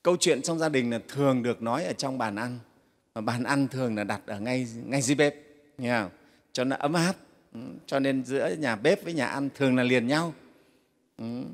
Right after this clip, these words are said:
rất là liền nhau. Và đến bây giờ, thời hiện đại giờ, người ta cũng hay thiết kế giữa bếp và nhà ăn là liền nhau. Thế cho nên ở đấy á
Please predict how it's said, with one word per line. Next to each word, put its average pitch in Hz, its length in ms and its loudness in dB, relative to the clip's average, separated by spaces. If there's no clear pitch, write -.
rất 226 140 0
là 208 80 4
liền 139 220 4
nhau. 143 160 -2
Và 143 80 0
đến 196 260 4
bây 196 100 6
giờ, 156 220 4
thời 135 180 0
hiện 139 180 0
đại 123 180 0
giờ, 147 120 0
người 135 60 -4
ta 156 60 -4
cũng 151 120 -4
hay 185 160 -2
thiết 202 240 -6
kế 165 200 0
giữa 165 200 -6
bếp 233 220 4
và 135 200 -4
nhà 127 160 -2
ăn 143 180 -2
là 139 80 0
liền 127 240 4
nhau. 135 200 2
Thế 143 60 -2
cho 156 160 2
nên 143 120 4
ở 107 140 2
đấy 143 340 4
á 202 240 4